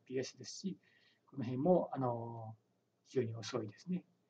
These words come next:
あと、どういったネットワーク構成が考えられるかって、まあ、あの、ジグミの場合、先ほど、ここに、あの、ホストがあって、ここに端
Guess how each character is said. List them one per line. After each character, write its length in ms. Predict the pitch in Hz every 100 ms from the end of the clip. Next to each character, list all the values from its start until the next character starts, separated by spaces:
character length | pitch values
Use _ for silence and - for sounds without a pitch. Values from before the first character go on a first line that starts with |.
| _ _ _
あ 80 | 214
と、 120 | 175
ど 140 | 160 262
う 80 |
い 120 | 277 277
っ 20 |
た 100 | 277
ネ 120 | 254
ッ 100 | 247
ト 100 | 262
ワ 120 | 269
ー 20 | 240
ク 80 | -
構 200 | 277 226
成 260 | 202 170
が 300 | 185 208 214 - _ _ _ _ -
考 100 | 180
え 20 | 170
ら 140 | 175
れ 120 | 170
る 80 | 156
か 120 | 151
っ 20 |
て、 60 | -
ま 140 | 185 214
あ、 40 | 180 208
あ 80 | 190
の、 240 | 185 180 165
ジ 120 | 277
グ 100 | 285
ミ 120 | 247
の 60 | 196
場 100 | 175
合、 40 |
先 260 | - 151 170
ほ 40 |
ど、 180 | 165 165 _ _ _ _ -
こ 100 | -
こ 140 | 170
に、 260 | 160 165 202 202
あ 120 | 170
の、 800 | 156 151 151 151 147 147 143 143 - _ _ _ _ _ _ _ _
ホ 120 | 175
ス 120 | -
ト 100 | -
が 140 | 139 127
あ 40 |
っ 80 | -
て、 140 | 254
こ 100 | -
こ 80 | 143
に 80 | 127
端 160 | 139